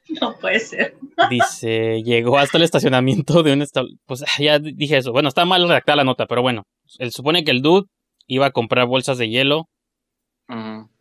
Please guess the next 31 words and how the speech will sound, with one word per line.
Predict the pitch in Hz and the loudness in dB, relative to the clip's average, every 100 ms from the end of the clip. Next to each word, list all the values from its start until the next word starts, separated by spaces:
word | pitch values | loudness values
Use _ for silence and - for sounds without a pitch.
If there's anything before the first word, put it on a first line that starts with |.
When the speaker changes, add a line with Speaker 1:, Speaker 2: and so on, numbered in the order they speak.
| _ _ _ _ | _ _ _ _
Speaker 2:
y | 117 | -16
puso | - 117 120 | -12 -6 -4
mal | 117 120 | 0 0
la | 120 | 0
reversa | 117 110 123 - 151 156 _ _ _ _ _ _ _ | -2 -4 -4 -6 -8 -8 _ _ _ _ _ _ _
y | 120 _ - | -20 _ -16
se | 120 | -12
metió | 110 107 113 107 | -12 -12 -8 -6
a | |
la | 107 | -6
tienda | - 110 101 104 101 _ _ | -6 -10 -8 -14 -18 _ _
Oxxo. | 113 - - - _ _ _ _ _ - - - | -12 -12 -16 -20 _ _ _ _ _ -20 -20 -8
Speaker 3:
A | 113 | 0
ver, | 139 135 127 - _ _ 120 | 2 2 0 -10 _ _ -8
si | - 151 | 2 4
esto | 156 220 | 4 4
le | 202 | 4
pasara | 196 143 156 170 | 2 2 4 4
a | |
Livia, | 165 170 170 170 - | 6 4 4 2 2
¿cómo | 156 160 160 | 0 2 0
sería | - 135 123 131 | 0 0 2 2
el | 139 | 0
encabezado? | 139 120 107 - 117 110 | 2 0 0 0 0 2
¿Puedes | 139 170 | 0 2
volver | 143 131 | 2 2
a | 151 | 4
leer | 139 131 | 2 2
el | 151 135 | 0 -2
encabezado, | 120 101 - 151 | -4 -6 0 -2
Mike? | 170 196 | -2 -10